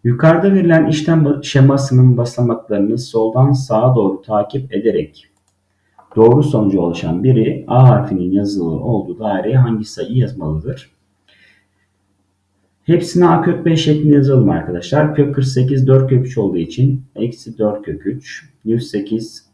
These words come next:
altı kök üç, yirmi yedi de üç kök üç olduğu için eksi üç kök üç olarak yazılacaktır. Şimdi soldan sağa doğru işlem sırası takip edeceğiz.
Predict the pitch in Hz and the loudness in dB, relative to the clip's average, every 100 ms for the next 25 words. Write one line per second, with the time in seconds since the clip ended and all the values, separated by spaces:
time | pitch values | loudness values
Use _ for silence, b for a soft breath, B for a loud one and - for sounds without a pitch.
0 | _ - 98 104 - 120 117 117 113 - | _ -8 -6 -6 -8 -8 -6 -6 -8 -10
1 | - - 110 117 113 110 107 101 101 - | -18 -4 -2 2 2 0 -2 -8 -10 -10
2 | 98 - - 90 80 80 80 135 - 101 | -12 -12 -10 -8 -6 -8 -8 -8 -6 -8
3 | - - 151 131 - 87 - - 110 95 | -8 -8 -6 -4 -6 -12 -12 -10 -6 -4
4 | 131 104 - 78 73 - - - _ _ | -6 -8 -8 -8 -10 -14 -20 -20 _ _
5 | _ _ _ _ _ 151 147 - 151 147 | _ _ _ _ _ 2 2 2 4 4
6 | 156 180 175 - 151 156 147 110 95 - | 4 2 0 2 4 6 4 2 0 -4
7 | - 87 85 - 80 - 78 76 76 73 | -6 -8 -8 -8 -10 -6 -6 -6 -6 -8
8 | 76 110 - - - | -4 -6 -6 -10 -20